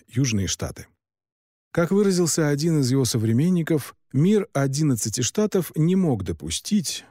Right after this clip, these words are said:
чтобы на его территории демонстрировались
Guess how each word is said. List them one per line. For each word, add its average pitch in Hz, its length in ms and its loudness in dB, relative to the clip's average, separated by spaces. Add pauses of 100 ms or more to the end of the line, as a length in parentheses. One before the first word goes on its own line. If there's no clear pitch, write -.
чтобы 160 340 0
на 185 60 2
его 214 200 2
территории 147 720 2 (300)
демонстрировались 127 1000 0